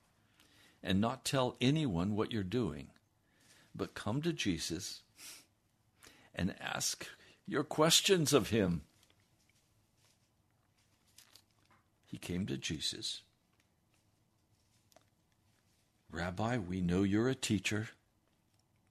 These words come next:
who has come from God." Well, Nicodemus knows that Jesus is not a rabbi. He has not been to rabbinical school.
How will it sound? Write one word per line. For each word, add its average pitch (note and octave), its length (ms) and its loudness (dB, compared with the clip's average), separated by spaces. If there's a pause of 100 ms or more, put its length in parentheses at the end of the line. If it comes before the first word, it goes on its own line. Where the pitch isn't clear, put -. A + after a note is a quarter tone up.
(260)
who - 100 -8
has G#2 160 -4
come E2+ 260 -4
from F#2+ 240 -2
God." D#2 420 -8 (1040)
Well, G2+ 380 0
Nicodemus A2 720 2
knows G2+ 300 2
that - 160 -8
Jesus F#2 480 2
is E2 320 -2
not F2 480 -2
a D#2+ 100 -2
rabbi. D#2 600 -2 (280)
He E2 140 -6
has D2+ 160 -6
not G2+ 320 -2
been F#2+ 180 -2
to E2+ 80 0
rabbinical E2 680 -2
school. E2+ 520 -4